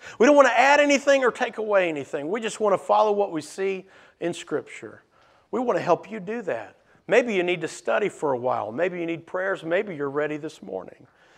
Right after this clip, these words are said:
Maybe you have responded to the gospel message of Jesus and you've become a Christian, but you haven't been living like that. That, that, that, the, the crucifixion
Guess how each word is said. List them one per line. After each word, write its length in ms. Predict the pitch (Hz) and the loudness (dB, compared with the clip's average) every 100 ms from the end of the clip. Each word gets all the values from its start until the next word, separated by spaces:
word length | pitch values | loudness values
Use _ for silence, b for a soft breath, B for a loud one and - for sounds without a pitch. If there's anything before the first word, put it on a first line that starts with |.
| b b b - | b b b 2
Maybe 300 | 165 202 240 | 6 8 6
you 120 | 240 | 4
have 320 | 196 254 277 | 4 4 4
responded 580 | 226 214 - 214 202 185 | 2 -2 2 6 6 4
to 100 | 185 | -2
the 80 | 180 | 0
gospel 580 | 175 185 185 - 202 B B - | 6 6 6 2 2 B B 2
message 340 | 185 202 208 | 4 4 0
of 100 | 196 | -4
Jesus 440 | 165 220 214 226 214 | 0 0 2 2 2
and 100 | 196 | 0
you've 160 | 226 | 0
become 320 | 202 196 247 | -2 2 2
a 60 | 240 | 2
Christian, 420 | 240 247 240 240 | 2 2 2 2
but 220 | 208 196 B B - | 4 2 B B -4
you 160 | 277 | 0
haven't 320 | 339 311 302 285 | 4 6 4 4
been 260 | 302 285 | 2 2
living 480 | 285 294 254 208 170 | 0 0 0 0 0
like 460 | 165 170 151 139 - - b b b - | 2 2 2 -2 -10 -20 b b b -2
that. 580 | 151 151 117 110 - - b b b | 2 2 2 -6 -16 -20 b b b
That, 280 | 262 285 - | 4 4 4
that, 280 | 269 302 - B - | 4 4 0 B 6
that, 380 | 269 269 - - | 6 6 -2 -2
the, 200 | 214 - | 0 0
the 160 | 208 214 | 4 2
crucifixion 1200 | - - 320 330 - 254 - 285 - 214 165 147 | 2 2 4 4 2 -2 0 0 0 -2 -2 -4